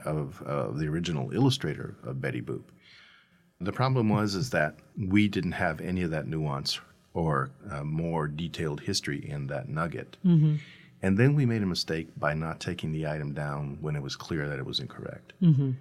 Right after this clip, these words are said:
Speaker 1: It went viral. The illustrators of Betty Boop complained to me and made it pretty clear that they were upset about this in a very professional way, but they were not happy.
Speaker 2: Mm-hmm.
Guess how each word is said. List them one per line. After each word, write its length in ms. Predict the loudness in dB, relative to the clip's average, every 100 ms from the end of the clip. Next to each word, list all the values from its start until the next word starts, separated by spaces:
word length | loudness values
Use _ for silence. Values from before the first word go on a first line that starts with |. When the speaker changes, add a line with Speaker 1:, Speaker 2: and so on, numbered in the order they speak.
| -6
Speaker 1:
It 100 | -4
went 280 | -2 -2 -4
viral. 420 | -2 -4 -4 -12 -16 -20 _ -12
The 420 | -6 -4 -4 -8 0
illustrators 640 | 4 4 4 0 0 -4 -4
of 80 |
Betty 200 | -4 -2
Boop 240 | -2 -4 -6 -8
complained 720 | -8 -4 -2 0 0 -2 -6 -14 -12
to 140 | -4 2
me 680 | 4 4 0 -6 -12 -20 -8
and 200 | -4 0
made 140 | 0 0
it 100 | -2 -10 -20 _ _ _ _ _
pretty 200 | 0 2
clear 340 | 2 0 2 2
that 140 | 0
they 100 | -4
were 160 | -4 -6 -6
upset 340 | -4 0 0
about 240 | -2 -6
this 220 | -8 -8 -2
in 80 |
a 60 | 2
very 160 | 4 2
professional 460 | 0 -2 -2 -2
way, 120 | -2
but 180 | -2 -4
they 80 | -4
were 140 | -2
not 180 | -2 -2
happy. 380 | -4 -6 -8 0
Speaker 2:
Mm-hmm. 240 | 2 2